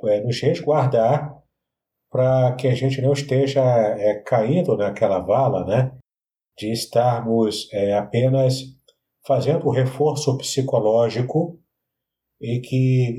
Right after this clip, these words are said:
e confundindo isso com mensagem divina, um louvor ou numa, até numa pregação também é possível cometer esse erro.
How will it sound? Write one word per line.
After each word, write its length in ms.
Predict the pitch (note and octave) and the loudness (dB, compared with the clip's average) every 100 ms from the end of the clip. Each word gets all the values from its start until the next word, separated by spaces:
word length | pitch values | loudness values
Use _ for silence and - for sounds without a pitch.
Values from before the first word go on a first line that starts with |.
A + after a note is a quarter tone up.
| A2+ | -4
e 40 | |
confundindo 720 | B2+ C#3+ - B2 A2+ B2+ A2 | -2 -2 0 0 0 0 0
isso 320 | A2 B2+ C#3 C3+ | 0 0 -2 -2
com 280 | B2 A#2+ A#2+ | 0 -2 0
mensagem 600 | A#2 A2+ A#2+ A#2 G#2+ G#2+ | 0 0 0 2 0 -2
divina, 720 | A#2+ G#2 A2 B2+ G#2 G2+ - _ _ _ | -2 -2 -2 0 0 -2 -12 _ _ _
um 100 | A#2 | -8
louvor 540 | A#2 A2+ F2+ A2 B2+ A2 | 0 0 0 0 2 2
ou 140 | G2 F#2+ | -2 -4
numa, 440 | F#2 F#2+ F#2 - _ _ | -2 -2 -2 -8 _ _
até 240 | - - D3 | -6 0 0
numa 180 | D3 A#2 | 2 2
pregação 520 | B2+ A2+ F#2+ - A2+ | 2 2 0 0 -2
também 340 | G2+ - G#2+ A#2 | -2 -4 -2 -2
é 40 | |
possível 460 | A#2+ A2+ A#2 A2+ A2 | -2 -4 0 0 0
cometer 380 | - G2+ G#2 G2+ | -2 -2 0 -2
esse 360 | G2+ - F#2 | -2 -2 0
erro. 160 | F2+ | 0